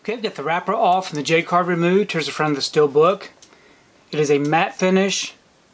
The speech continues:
It has a debossed image here around the top and around the bottom, kinda like maybe that she's in a packaging or s-, of some sort.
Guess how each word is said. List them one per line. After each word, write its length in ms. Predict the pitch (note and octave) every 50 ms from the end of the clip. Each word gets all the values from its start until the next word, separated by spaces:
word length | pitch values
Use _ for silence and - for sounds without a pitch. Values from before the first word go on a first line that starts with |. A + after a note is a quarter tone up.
| _ _ _ _ _ _ - - _ -
It 140 | F3 F#3 F3+
has 500 | D3 D#3+ D#3 D#3 D#3 D#3 D#3 D3+ D3 -
a 340 | - F#3 D#3+ D#3 D3+ C#3+
debossed 960 | B2+ - E3 F3+ F3 D3 F3 E3+ E3+ E3+ E3+ F3 F3 - - - - - - A#3+ - - - - _ - - -
image 320 | F3 E3 E3+ E3+ E3+ -
here 560 | - E3+ F3 F3 F3 F3 E3+ E3+ F3 F#3 F#3 - - - - - - - - - - - - _ _ - - - -
around 260 | F#3+ D#3 D3 D3+ C#3+
the 80 | C3+ C3+
top 540 | - - - D#3+ D#3 D#3+ D#3+ D#3+ D#3+ - - - G3 - - - - - - - - - -
and 100 | - D#3+
around 200 | C#3 C#3 C#3 C3+
the 80 | C3 B2+
bottom, 560 | B2 C#3+ C#3+ C#3+ D3+ D3+ D#3 D#3 D#3+ D#3 D3
kinda 280 | - - - D3+ D3 D3
like 460 | D3 C#3+ C#3+ D3 C#3+ - - - - -
maybe 380 | D#3 D3+ D3 C3 C#3 C#3+ C#3+ C#3
that 340 | C3+ C3 C#3+ D3+ E3+ - -
she's 220 | - - D3 C3+
in 100 | D3 C#3
a 60 | C3+
packaging 580 | - - D3 D3 D3+ D3+ - D#3+ C#3+ D#3+ E3 E3+
or 40 | E3
s-, 120 | D3+ -
of 180 | - - - -
some 220 | - E3+ E3 D#3
sort. 480 | - - F3+ F3 F3+ F3+ F#3 F#3 -